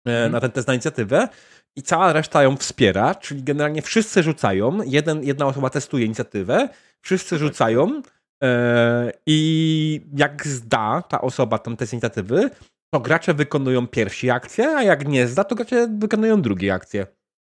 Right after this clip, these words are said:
Speaker 1: No,
Speaker 2: To jest
Speaker 1: można by to
Speaker 2: potrzeba
Speaker 1: trochę
Speaker 2: tego
Speaker 1: przyspieszyć,
Speaker 2: testu.
Speaker 1: no.
Speaker 2: Ja, tak, ja myślę, że ja będę to house rulował w bardzo prosty sposób. Otóż i,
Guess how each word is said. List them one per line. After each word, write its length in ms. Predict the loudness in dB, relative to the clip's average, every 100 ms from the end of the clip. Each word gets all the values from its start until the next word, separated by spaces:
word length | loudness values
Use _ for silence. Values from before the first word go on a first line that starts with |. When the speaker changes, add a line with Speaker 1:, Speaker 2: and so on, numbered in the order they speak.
| _
Speaker 1:
No, 240 | -8 -4
Speaker 2:
To 60 | 0
jest 160 | 2 0
Speaker 1:
można 140 | 0
by 60 | 4
to 60 |
Speaker 2:
potrzeba 240 | 4 4 4
Speaker 1:
trochę 100 | 4
Speaker 2:
tego 160 | 2
Speaker 1:
przyspieszyć, 300 | 2 2 0
Speaker 2:
testu. 220 | 0 -4 -4 _ -20 _
Speaker 1:
no. 60 | -12 -10 0
Speaker 2:
Ja, 340 | 4 6 4 2 0
tak, 140 | 2
ja 120 | 2
myślę, 240 | 0 -2 -2
że 80 |
ja 80 | 0
będę 220 | 0 -2
to 80 | -4
house 300 | -2 -2 -2
rulował 400 | -2 2 4 6
w 140 | 4 2
bardzo 280 | 0 0 -4
prosty 300 | -8 -8 -12
sposób. 420 | -12 -6 -6 -4
Otóż 460 | -4 -4 -6 -8 -16
i, 140 | -16